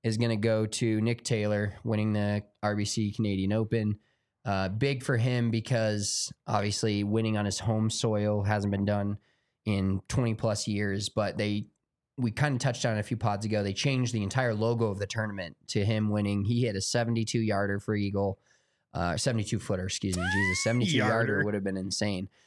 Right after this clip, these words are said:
Speaker 1: Seventy-two footer for eagle on the seventy-second hole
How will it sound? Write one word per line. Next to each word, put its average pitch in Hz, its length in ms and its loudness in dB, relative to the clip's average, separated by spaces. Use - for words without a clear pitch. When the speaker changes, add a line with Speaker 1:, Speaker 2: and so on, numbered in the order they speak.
Speaker 1:
Seventy-two 165 600 0
footer 117 580 0
for 120 140 2
eagle 113 340 2
on 107 220 2
the 104 60 0
seventy-second 107 800 0
hole 104 460 0